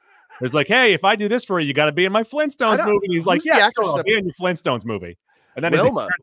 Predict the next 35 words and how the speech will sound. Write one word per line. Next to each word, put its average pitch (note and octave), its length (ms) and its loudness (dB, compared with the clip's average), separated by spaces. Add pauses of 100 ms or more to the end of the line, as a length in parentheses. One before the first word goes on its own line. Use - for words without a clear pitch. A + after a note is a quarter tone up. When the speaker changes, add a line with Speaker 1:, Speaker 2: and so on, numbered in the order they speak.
Speaker 1:
out, - 60 -2
he D3 60 0
Speaker 2:
Wilma A3 180 2
Speaker 1:
made - 80 2
a - 40 -6
Speaker 2:
looked, - 160 -12 (180)
Speaker 1:
Flintstones F#3 160 -4
movie. F3 220 -2
Speaker 2:
Wilma F#3+ 300 0
looked B2+ 240 -6
fantastic. B2 880 -4 (400)
Uh, G#2 220 -8
Betty, D3+ 400 -4
not A2+ 240 -10
so G#2 180 -12
much. A2 340 -12
Betty B2 200 -8
was G#2 140 -16
played A#2 200 -10
Speaker 1:
Not D4+ 160 2
Speaker 2:
by - 40 -12
Speaker 1:
to B3 80 -14
talk G#3 200 0
Speaker 2:
Rosie G3+ 160 -8
Speaker 1:
too F#3 60 -6
much E3 160 0
Speaker 2:
O'Donnell. A#2+ 160 -2
Speaker 1:
about - 80 -6
the - 200 -10
Flintstones B2+ 360 -6
movie G#2+ 180 -8
right G#2 220 -8
now, F#2 260 -12 (380)
but, D3+ 200 2
um, B2+ 440 -2